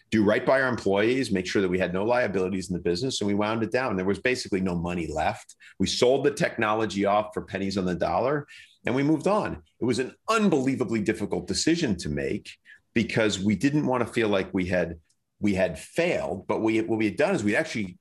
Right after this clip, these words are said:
learned an enormous amount, and we packaged the whole thing up and we gave it to the investors and said, "Look, if you or anybody else you know ever gets down into this path where you're hearing a pitch about this, share this with them." <laughs> Because we, we've,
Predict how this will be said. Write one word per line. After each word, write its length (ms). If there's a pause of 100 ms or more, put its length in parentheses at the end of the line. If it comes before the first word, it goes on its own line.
(100)
learned 540
an 120
enormous 840
amount, 240
and 80
we 80
packaged 500
the 80
whole 200
thing 180
up 160
and 80
we 80
gave 240
it 80
to 80
the 120
investors 440
and 80
said, 160
"Look, 240 (520)
if 180
you 220
or 100
anybody 300
else 240
you 60
know 280
ever 180
gets 240
down 260
into 140
this 140
path 300
where 100
you're 80
hearing 160
a 80
pitch 240
about 200
this, 160
share 300
this 160
with 160
them." 200
<laughs> 60 (560)
Because 240
we, 180 (240)
we've, 220